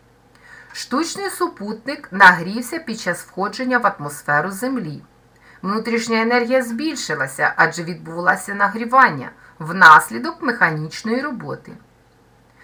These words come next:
Пляшку з соком кімнатної температури поставили в холодильник. Внутрішня енергія зменшилась, адже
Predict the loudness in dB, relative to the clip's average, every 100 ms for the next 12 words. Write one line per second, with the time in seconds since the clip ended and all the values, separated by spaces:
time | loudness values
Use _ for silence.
0 | -20 -14 2 8 8 8 -6 -6 -4 -2
1 | 2 2 2 -2 2 6 6 4 -8 -6
2 | -8 0 2 2 0 -4 -4 -6 2 6
3 | 6 6 -6 -4 -2 -2 -2 -6 -6 -8
4 | -10 -16 _ _ -20 -20 -12 -2 0 2
5 | -2 -4 -6 -4 -2 -2 -2 -2 -2 -2
6 | 0 0 0 -4 -6 -8 -10 -18 -20 -2
7 | 6 6 6 2 2